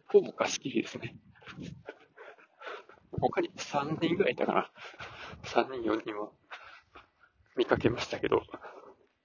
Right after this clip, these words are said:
すごい見晴らしもいいところをね、貸し切れて、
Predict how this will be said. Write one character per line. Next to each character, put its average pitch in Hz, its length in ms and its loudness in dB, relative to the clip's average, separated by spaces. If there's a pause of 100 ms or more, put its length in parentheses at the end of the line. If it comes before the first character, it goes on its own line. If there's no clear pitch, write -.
(2000)
す 139 160 6
ご 156 140 6
い 135 80 2
見 123 100 0
晴 117 140 8
ら 113 100 6
し - 160 2
も 101 180 8
い 92 100 4
い - 40 -4
と 98 120 2
こ - 160 -2
ろ 90 100 6
を - 60 -10
ね、 - 160 -6 (4000)
貸 - 200 -6
し - 40 -10
切 - 120 0
れ - 100 -6
て、 - 160 0